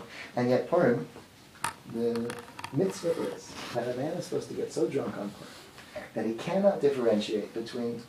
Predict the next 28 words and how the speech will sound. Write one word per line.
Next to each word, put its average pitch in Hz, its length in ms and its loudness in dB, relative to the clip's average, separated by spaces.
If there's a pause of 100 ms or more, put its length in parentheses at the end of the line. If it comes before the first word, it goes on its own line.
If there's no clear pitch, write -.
(580)
how 170 180 10
bad 139 580 10 (120)
Haman 107 380 6 (100)
is - 340 0 (1080)
and 117 120 -2
how 120 200 0 (180)
blessed 160 540 4
Mordechai 107 380 4
is. - 320 -8 (540)
Mordechai 127 320 6
is 98 200 0
the - 100 -10
hero. 107 400 2 (320)
He's 117 140 -4
a 104 80 6
righteous 101 460 2
man. 139 360 6 (1700)
He's 139 200 10
a 127 100 6
man 127 220 10
who 110 80 0
suffered 156 560 8
as 107 160 4
well. 135 240 12
He 117 140 4
was, 107 160 6
after 113 360 4
all, 107 260 8